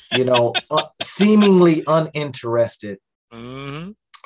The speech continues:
Speaker 1: And, and then you're, you're of course all fired up because you understand how this information could be transformative. And they, and some of the kids may have had to look like, but here's what I remember.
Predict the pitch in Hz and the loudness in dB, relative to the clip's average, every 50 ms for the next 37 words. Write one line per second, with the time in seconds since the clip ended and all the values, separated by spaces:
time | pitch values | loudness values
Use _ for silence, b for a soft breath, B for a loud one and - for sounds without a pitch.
0 | - 160 160 160 156 - 160 165 160 170 170 160 160 175 208 220 208 185 175 214 | -6 -4 -4 -4 -2 -2 -2 0 2 2 2 0 0 -2 -2 -4 -4 -4 -4 -4
1 | 226 185 - - - 160 156 151 143 131 - 131 127 123 117 120 - - - - | -4 -6 -8 -8 -4 -2 -2 -2 -4 -6 -8 -6 -4 -4 -6 -6 -14 -12 -6 -4
2 | 147 135 135 135 131 131 131 127 - 110 123 117 - 131 127 120 110 117 117 113 | -2 -2 -2 -2 -4 -2 -4 -4 -6 -8 -12 -14 -10 -8 -10 -8 -10 -12 -16 -16
3 | - - 131 139 143 147 135 151 147 135 - - - 127 120 120 123 123 120 117 | -14 -10 -10 -10 -8 -8 -10 -10 -10 -10 -10 -10 -10 -10 -10 -10 -10 -10 -10 -12
4 | 113 110 113 110 101 101 104 - - - 123 123 117 139 127 117 113 113 104 - | -12 -10 -10 -10 -10 -10 -12 -14 -14 -14 -14 -14 -12 -12 -10 -10 -10 -10 -10 -12
5 | 95 - 110 95 87 104 104 101 98 - - 104 98 95 - - 113 120 127 117 | -14 -14 -12 -12 -10 -10 -12 -12 -12 -14 -14 -12 -12 -12 -12 -10 -10 -10 -10 -10
6 | - - - B B B B B B B B - 135 143 151 156 165 165 160 - | -14 -16 -20 B B B B B B B B -10 -8 -6 -4 -2 -4 -4 -4 -8
7 | 143 139 135 131 127 - 170 165 147 147 131 - 151 143 113 131 135 131 131 120 | -8 -8 -8 -8 -6 -6 -4 -4 -4 -6 -8 -6 -6 -6 -6 -4 -4 -4 -4 -4
8 | 127 123 117 98 120 120 123 123 123 - 120 117 107 - B B B B B B | -4 -6 -6 -6 -6 -6 -6 -6 -6 -6 -6 -6 -8 -10 B B B B B B
9 | B - 190 185 165 208 262 311 339 311 262 220 214 196 180 175 139 135 131 117 | B -6 -6 -6 -6 -6 -6 -6 -6 -6 -6 -4 -4 -2 -2 -2 -4 -4 -6 -6
10 | 120 123 127 135 151 156 123 | -8 -8 -8 -6 -8 -8 -8